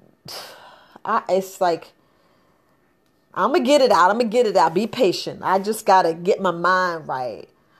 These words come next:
But it's like, you know, we've been fucked with our whole,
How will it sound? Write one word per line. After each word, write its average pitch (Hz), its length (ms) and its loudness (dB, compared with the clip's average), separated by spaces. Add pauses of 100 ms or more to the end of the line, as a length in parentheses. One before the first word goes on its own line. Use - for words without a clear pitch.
(120)
But 226 120 0
it's 285 120 -4
like, 233 320 0
you 226 80 -4
know, 190 580 0 (240)
we've 220 260 -8
been 214 140 -6
fucked 196 300 -4
with 185 200 -6
our 170 160 -2
whole, 170 1120 -4